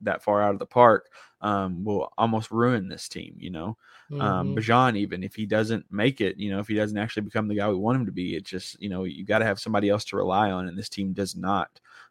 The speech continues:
Speaker 1: Um, Garrett Wilson, Devonta Smith, Terry McLaurin, Deontay Johnson, all these receivers are just kind of subpar guys. Um, I mean, they're, they're still good and great for fantasy, but they're not the best, um, in the situation. I just,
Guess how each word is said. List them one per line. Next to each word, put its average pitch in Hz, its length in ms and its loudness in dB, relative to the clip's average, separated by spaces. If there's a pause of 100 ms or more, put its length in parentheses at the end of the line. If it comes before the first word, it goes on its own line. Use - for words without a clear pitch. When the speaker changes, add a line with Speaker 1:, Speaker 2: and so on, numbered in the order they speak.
Speaker 1:
Um, 92 400 -4
Garrett 117 260 10
Wilson, 117 380 6
Devonta 110 380 4
Smith, 110 380 2
Terry 110 240 6
McLaurin, 107 640 2
Deontay 107 460 0
Johnson, 113 560 -2
all 104 200 2
these 120 180 2
receivers 117 600 0
are 98 80 -4
just - 240 -10
kind 113 180 0
of 95 100 -4
subpar 101 680 0
guys. 110 500 2 (380)
Um, 92 360 0
I 104 40 0
mean, 110 160 0
they're, 107 200 2
they're 113 160 4
still 131 240 4
good 117 300 8
and 107 140 0
great 104 240 2
for 92 100 -4
fantasy, 120 480 0
but 117 220 0
they're 104 120 2
not 107 480 0
the 101 120 2
best, 104 640 0
um, 95 420 -2 (100)
in 110 140 -4
the 104 80 -4
situation. 104 680 -4
I 107 140 -2
just, 110 260 -4